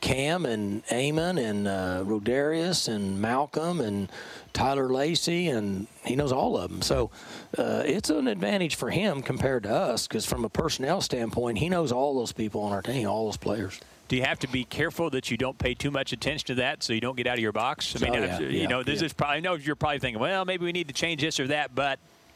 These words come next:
Speaker 1: There's some adjustments we've ha-, we have to make, um, and then we, we're cautious about making too many of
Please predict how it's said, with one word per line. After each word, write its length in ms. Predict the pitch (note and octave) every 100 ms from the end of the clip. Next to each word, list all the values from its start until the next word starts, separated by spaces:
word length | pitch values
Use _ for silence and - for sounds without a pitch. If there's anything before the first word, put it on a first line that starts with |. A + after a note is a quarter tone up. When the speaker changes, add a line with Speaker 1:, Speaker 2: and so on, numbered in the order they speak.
| -
Speaker 1:
There's 200 | - G3
some 160 | - G#3
adjustments 560 | E3+ D3+ D3+ C#3+ D3+ C3+
we've 180 | C3+
ha-, 100 | B2+ -
we 140 | C3
have 180 | B2+ A#2+
to 100 | A2
make, 500 | G#2+ A2 A#2+ - - - -
um, 380 | G#2 G2+ G#2 -
and 160 | A2+ A#2+
then 200 | A#2+ A#2
we, 300 | A#2 A2 A2
we're 120 | A#2+ G#2+
cautious 500 | A#2+ A#2 - A#2 A#2+
about 260 | G#2+ A#2
making 380 | A2 G#2 A2 G2
too 160 | - G#2+
many 240 | G#2
of 80 | G#2